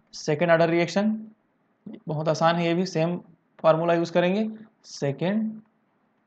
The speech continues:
ऑर्डर रिएक्शन, ठीक है। सेकंड ऑर्डर रिएक्शंस को देख लेते हैं, तो इसके लिए भी मैं डायरेक्टली लिखूंगा वेग स्थिरांक समीकरण, जो हम लोगों ने डिराइव किया हुआ है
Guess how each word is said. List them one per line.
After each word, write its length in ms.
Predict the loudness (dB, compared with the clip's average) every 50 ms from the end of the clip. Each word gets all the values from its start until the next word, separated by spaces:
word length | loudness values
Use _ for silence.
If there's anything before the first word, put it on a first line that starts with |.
| _ _ _ _ _ _ _ _ _
ऑर्डर 500 | -10 -6 -4 -2 0 2 2 2 0 0 -6 -12 -16 _ _ _ _ _ _ _ _ _ _ _ _ _ _ _ _ _ _ _ _ _ _ _ _ _ _ _ _ _ _ _ _ -12
रिएक्शन, 800 | -8 -6 -4 -2 -2 -2 -2 -2 -4 -8 -10 -10 -10 -8 -10 -12 -14 _ _ -4
ठीक 140 | -2 -2 0
है। 160 | 0 -2 -2 -4 -12 -14
सेकंड 320 | -8 -6 -4 -2 0 0
ऑर्डर 140 | 2 2 2
रिएक्शंस 280 | 0 0 -2 -2 -4 -4
को 100 | -2 -2
देख 140 | -2 -2
लेते 200 | -2 -2 -2 -4
हैं, 100 | -4 -6 -8 -12 -18 -20 -20 -20 _ _ 0
तो 160 | 2 4 4 4
इसके 180 | 4 4 4
लिए 100 | 4 6
भी 80 | 6 6
मैं 100 | 8 10
डायरेक्टली 280 | 10 10 10 8 2 0
लिखूंगा 300 | 0 0 0 2 2 2
वेग 280 | 4 2 0 0 -2 -4
स्थिरांक 360 | -6 -2 0 0 2 2 0
समीकरण, 480 | -2 -2 -2 0 0 0 0 0 -2 -6 -12 _ _ _ -6
जो 140 | -2 -2 0
हम 120 | 0 2
लोगों 200 | 2 2 2 2
ने 80 | 0 0
डिराइव 320 | 2 4 4 4 4 2 0
किया 140 | 0 2 2
हुआ 180 | 4 2 2
है 160 | 2 0 -2